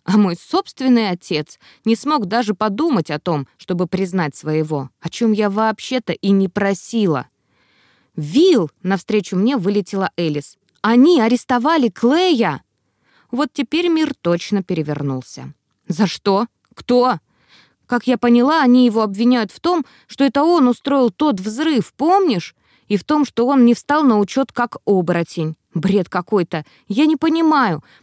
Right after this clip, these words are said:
но они так быстро его увели, а ещё я видела Дамиана, и он "Пошли за одеждой",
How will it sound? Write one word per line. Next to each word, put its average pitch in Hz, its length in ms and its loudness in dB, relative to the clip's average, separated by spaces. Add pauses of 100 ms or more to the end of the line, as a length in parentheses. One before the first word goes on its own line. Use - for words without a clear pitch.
но 220 140 4
они 226 160 4
так 214 160 -4
быстро 202 360 -2
его 226 280 2
увели, 240 440 0 (280)
а 196 100 -2
ещё 214 240 -2
я 247 160 2
видела 226 440 0
Дамиана, 196 880 2
и 202 200 0
он 320 340 0 (520)
"Пошли 233 400 -4
за 226 140 0
одеждой", 208 600 -2